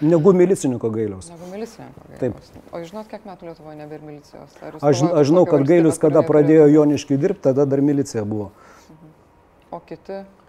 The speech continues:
Speaker 2: Seimo nariai nėra buvę milicininkai?
Speaker 1: Kaip sakot?
Speaker 2: Kiti Seimo nariai nėra buvę
Speaker 1: Galbūt aš,
Speaker 2: milicininkai?
Speaker 1: aš nebuvau tikrai milicininko.
Speaker 2: Mhm.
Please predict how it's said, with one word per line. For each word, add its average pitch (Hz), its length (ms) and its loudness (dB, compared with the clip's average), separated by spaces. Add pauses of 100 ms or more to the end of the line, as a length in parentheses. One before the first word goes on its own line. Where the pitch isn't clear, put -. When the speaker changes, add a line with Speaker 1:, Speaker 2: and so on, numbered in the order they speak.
(120)
Speaker 2:
Seimo 180 320 -18
nariai 170 400 -16
nėra 175 160 -18
buvę 190 240 -18
milicininkai? 160 540 -20 (260)
Speaker 1:
Kaip 135 160 -8
sakot? 170 240 -8 (320)
Speaker 2:
Kiti 196 260 -20
Seimo 175 320 -20
nariai 170 300 -18
nėra 160 240 -20
buvę 180 160 -16
Speaker 1:
Galbūt 131 260 -4
aš, 131 140 -8
Speaker 2:
milicininkai? 185 100 -12
Speaker 1:
aš - 140 -10
nebuvau 147 240 0
tikrai 120 180 -8
milicininko. 107 540 -6
Speaker 2:
Mhm. - 720 -18